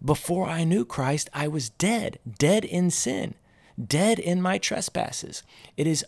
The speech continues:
only through a relationship with Christ that I am made righteous. And so as one who is coming to Christ, I don't come to him as one who is already perfect.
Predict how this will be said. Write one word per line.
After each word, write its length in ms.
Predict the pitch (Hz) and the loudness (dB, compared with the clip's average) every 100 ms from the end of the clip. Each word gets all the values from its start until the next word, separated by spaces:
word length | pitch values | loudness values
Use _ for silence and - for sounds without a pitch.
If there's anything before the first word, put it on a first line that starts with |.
| - | -4
only 440 | 143 185 - - | -2 -2 -2 -4
through 500 | 196 - 202 147 117 - - - - | -4 -4 0 0 0 -4 -14 -8 -4
a 60 | |
relationship 840 | 139 139 135 175 - 165 - - 127 | 0 0 2 2 0 0 -2 -4 -6
with 140 | - | -8
Christ 400 | - 214 - - | -6 -4 -4 -4
that 160 | - 117 | -6 -6
I 120 | 160 | -4
am 280 | 135 127 139 | -2 -2 -2
made 540 | 208 180 113 139 160 - - | 0 0 0 -2 -6 -14 -10
righteous. 760 | 170 240 - - - - - - - - _ _ - - - - - - - | -6 -4 -4 -6 -6 -6 -8 -10 -20 -20 _ _ -20 -20 -20 -20 -20 -16 -2
And 120 | 165 | 2
so 140 | 190 180 | 4 4
as 120 | 156 | 4
one 160 | 196 | 2
who 140 | 180 185 | 4 2
is 120 | - - - - | 0 -6 -20 -12
coming 400 | - 196 214 202 | -4 0 0 0
to 80 | 170 | -2
Christ, 500 | - - - 170 - | -6 -6 -4 -4 -4
I 140 | 139 175 | -4 -2
don't 340 | 196 208 - | 0 -2 -4
come 240 | - 208 190 | -4 -2 0
to 140 | 170 | 0
him 240 | 151 160 | 2 0
as 200 | - 151 | -2 -4
one 200 | 160 156 | -2 -2
who 100 | 147 | -2
is 160 | 147 135 | -2 0
already 380 | 135 139 127 117 | 0 0 -2 -4
perfect. 500 | - - - 127 | -4 -4 -2 -4